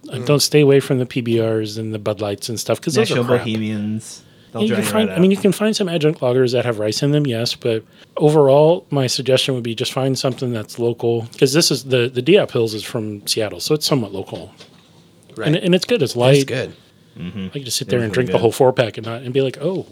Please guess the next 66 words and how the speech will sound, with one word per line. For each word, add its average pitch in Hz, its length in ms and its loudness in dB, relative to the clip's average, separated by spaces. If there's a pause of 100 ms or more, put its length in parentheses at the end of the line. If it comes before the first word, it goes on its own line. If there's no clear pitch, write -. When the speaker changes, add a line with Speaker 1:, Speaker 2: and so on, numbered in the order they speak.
(280)
Speaker 2:
You 139 120 0
wouldn't 135 160 4
Speaker 1:
I 123 60 2
drink 156 80 -4
Speaker 2:
recommend 131 200 0
Speaker 1:
this. 113 100 -4
Speaker 2:
a - 20 -10
Budweiser? 107 540 -8 (420)
Speaker 1:
I 139 140 2
would, 151 120 4
Speaker 2:
The 113 200 -4
Speaker 1:
something. 139 340 4
Speaker 2:
Budweiser? 117 80 -4
Speaker 3:
Only 190 300 2
if 190 80 -2
it 170 80 -2
comes 165 240 2
out 147 100 2
of 139 160 -2
a 117 420 0 (120)
golf 120 280 0
bag 101 360 -6
that 117 160 -6
also 120 260 -2
has - 40 6
a - 40 6
T 160 260 2
V 123 220 -2
and 117 120 -2
a, 104 40 -6
a 110 180 -12
stereo. 98 460 -4 (280)
Speaker 1:
And 139 120 6
it's - 140 2
green. 110 440 0 (200)
Speaker 2:
Served 113 340 0
Speaker 3:
Yeah. 120 80 -2
Speaker 2:
by 101 400 0
Rodney 98 320 -4
Dangerfield. - 640 -12
Speaker 3:
Mm-hmm. 101 220 -2
Speaker 1:
And 131 140 4
it 123 80 4
was, 117 160 0 (220)
yeah, 113 300 2
we'd 120 200 0
have 127 120 2
to 120 80 -6
dig 113 200 -4
him 107 100 -4
up, 101 180 -6
but 113 180 -4
yeah, 131 140 0
we 117 80 -2
Speaker 2:
Yeah. - 80 -6
Speaker 1:
can 95 80 -8
do 98 120 -10
that. 92 200 -16 (180)
Speaker 2:
Let's 135 140 -8
get 123 240 -4
Jim 120 200 -2
Jarmusch 107 520 -4
to 110 80 -8
do 104 120 -8
an 101 100 -6
undead 104 560 -4